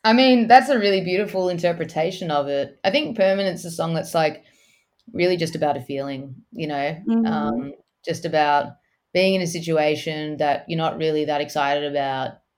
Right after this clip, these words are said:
Speaker 1: and getting worried that, um, you know, you don't wanna get used to it because things change and then you have to deal
Speaker 2: Mm-hmm.
Speaker 1: with the change. So I guess it's sort of
Speaker 2: Mm-hmm.
Speaker 1: about, you know, being on your toes.
Speaker 2: So I don't want it all to be, um,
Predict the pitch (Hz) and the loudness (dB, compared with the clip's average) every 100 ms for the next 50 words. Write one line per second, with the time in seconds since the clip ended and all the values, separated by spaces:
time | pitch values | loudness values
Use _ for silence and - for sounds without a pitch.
0 | _ - 160 165 160 156 151 151 151 147 | _ -6 -2 0 0 0 0 2 0 -2
1 | 139 139 131 - _ _ _ _ _ _ | -4 -4 -6 -10 _ _ _ _ _ _
2 | 165 147 139 135 131 127 _ _ _ 175 | -4 -2 -2 -6 -12 -16 _ _ _ -2
3 | 165 156 156 160 156 147 143 143 165 160 | 0 0 -2 -2 -2 -4 -4 -4 -6 -6
4 | 143 139 - 156 151 143 139 127 - _ | -6 -6 -8 -10 -6 -6 -8 -12 -18 _
5 | 170 147 - 151 143 131 131 - _ _ | -6 -6 -6 -4 -4 -6 -10 -16 _ _
6 | - 156 160 160 156 160 156 - 151 147 | -6 -2 0 -2 -2 0 0 -2 -2 -2
7 | - - 143 135 123 - - _ _ _ | -6 -10 -8 -6 -8 -10 -16 _ _ _
8 | _ - 165 165 175 - 220 180 165 151 | _ 0 6 6 6 4 2 2 2 -2
9 | 147 147 - - 175 156 143 143 165 160 | 0 0 -4 -6 -4 -2 -2 2 2 2
10 | 151 135 143 131 117 - - _ _ _ | -4 -6 -4 -4 -6 -10 -18 _ _ _
11 | _ _ - - - - 233 220 - 208 | _ _ -20 -20 -12 4 6 8 8 8
12 | 254 269 262 - - 220 240 262 240 214 | 8 6 4 -2 -6 0 2 2 0 0
13 | 226 254 247 220 208 208 220 269 - 208 | 0 0 -4 -4 -4 -2 -2 -4 -4 -4
14 | 208 208 202 208 208 208 | -2 -2 -4 -6 -6 -8